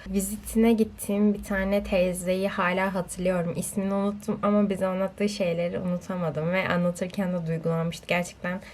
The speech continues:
yani kaç yaşından beri bayağı bu hastalıkla uğraşıyor ve hani net bir tedavisi olmadığı için sadece semptomlarını azaltabilecek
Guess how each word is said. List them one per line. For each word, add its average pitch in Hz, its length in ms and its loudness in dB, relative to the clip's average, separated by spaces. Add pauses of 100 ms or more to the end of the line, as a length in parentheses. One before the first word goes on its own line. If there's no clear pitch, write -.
(460)
yani 185 320 2 (200)
kaç 226 260 2
yaşından 170 440 -2
beri 175 320 2
bayağı 170 380 0 (360)
bu 170 280 2
hastalıkla 165 600 -4
uğraşıyor 165 540 0
ve 190 60 -2
hani 180 320 0 (200)
net 214 340 6
bir 220 80 2
tedavisi 185 500 4
olmadığı 175 260 0
için 160 180 -2
sadece 190 300 -2
semptomlarını 175 800 -2
azaltabilecek 160 760 -2